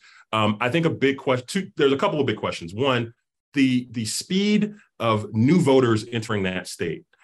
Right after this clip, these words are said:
There's so many new voters in the state of Nevada. I think it's like forty percent of the, the folks who are eligible to vote are new voters. When you have that, you have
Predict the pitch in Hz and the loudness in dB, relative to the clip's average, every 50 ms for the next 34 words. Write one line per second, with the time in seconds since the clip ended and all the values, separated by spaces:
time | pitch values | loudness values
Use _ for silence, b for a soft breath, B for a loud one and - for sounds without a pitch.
0 | b b _ 113 107 104 - - 180 185 202 208 208 - 208 180 143 123 120 127 | b b _ -2 0 0 0 2 2 2 2 2 2 2 2 4 4 4 4 4
1 | 131 113 107 107 113 117 117 113 107 104 101 98 - - 107 104 101 104 95 98 | 2 2 2 2 2 2 2 0 0 -2 -4 -6 -6 -4 -2 -2 0 -2 -2 -4
2 | 90 85 92 92 92 92 98 98 95 92 - _ _ - 90 127 135 135 127 - | -4 -4 -2 -2 -2 -2 -2 -4 -6 -8 -12 _ _ -6 -4 -4 -4 -4 -4 -4
3 | 123 101 98 - - - 127 131 135 135 127 - 131 - - 127 117 120 113 113 | -4 -4 -4 -4 -2 0 2 2 2 2 0 -2 -4 -2 -2 -2 0 0 0 0
4 | 104 101 - _ _ _ _ 107 101 - 123 120 117 - - 110 98 98 110 117 | -2 -2 -6 _ _ _ _ -8 -6 -2 -2 -2 -2 -2 -2 -2 0 0 0 0
5 | 110 101 95 107 101 92 92 104 101 107 107 - 92 98 92 90 92 92 101 110 | -2 -2 -4 -4 -4 -4 -2 0 0 0 0 0 -2 -4 -4 -2 -2 -2 0 0
6 | 113 117 117 117 b b b - 101 98 107 110 107 113 117 117 113 - _ _ | 0 -2 -6 -10 b b b -8 -2 0 2 2 4 2 0 -2 -4 -8 _ _
7 | _ _ 120 123 127 127 127 123 135 135 156 139 123 127 127 127 123 123 117 110 | _ _ 0 2 4 4 2 2 0 0 -2 -2 0 0 0 0 0 -2 -4 -2
8 | 113 110 113 110 107 107 | -2 0 -2 -2 -2 -6